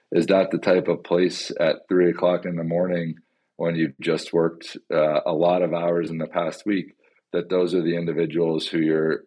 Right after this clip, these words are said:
most comfortable working around, uh, both personally and professionally? So those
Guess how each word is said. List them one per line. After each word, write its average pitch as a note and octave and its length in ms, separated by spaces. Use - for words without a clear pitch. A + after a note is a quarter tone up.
most E2+ 300
comfortable D#2+ 520
working D#2+ 340
around, D2+ 480
uh, D#2 160
both E2 300
personally D#2+ 500
and D#2 120
professionally? C#2+ 720
So G#2 180
those B2+ 580